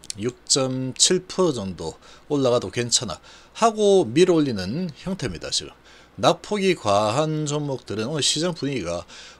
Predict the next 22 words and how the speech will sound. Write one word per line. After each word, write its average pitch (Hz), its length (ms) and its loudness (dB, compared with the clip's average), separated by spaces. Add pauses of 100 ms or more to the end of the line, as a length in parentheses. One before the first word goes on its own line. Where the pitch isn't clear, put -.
워낙에 120 380 2
강력하다 135 540 -4
보니까 90 360 -6 (480)
무슨 180 400 0
뭐 120 420 2 (440)
호재가 254 340 2
있어서 165 320 0
올라가나 117 340 0
그런 185 280 -2
거 - 100 -4
없습니다. 117 340 -6
그냥 113 180 -4
수급을 226 440 2
올리는 101 240 -4
거죠. 76 240 -10 (400)
신한하고 175 600 2
한국이 160 840 2
들어오고 139 400 0
있고 92 440 -6
교보도 185 360 -2
들어오고 127 400 -2
있는데, 85 380 -6